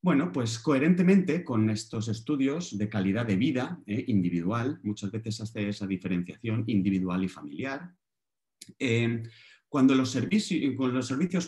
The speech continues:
pasan a ser centrados en la familia, eh, pues por extensión lógica aparece un interés por la calidad de vida familiar, ¿eh? Ahora mi,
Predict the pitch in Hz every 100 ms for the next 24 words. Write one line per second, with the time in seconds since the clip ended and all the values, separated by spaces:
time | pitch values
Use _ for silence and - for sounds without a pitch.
0 | - 185 180 185 175 - 220 - - 110
1 | 107 127 139 147 156 156 156 180 156 131
2 | 202 - _ 104 190 113 113 113 110 -
3 | 101 92 113 110 135 - 143 151 214 -
4 | _ _ _ 110 185 196 151 131 101 87
5 | 92 95 135 87 92 90 87 82 85 80
6 | 80 78 76 - _ _ _ - 104 160
7 | - - 101 101 113 117 113 113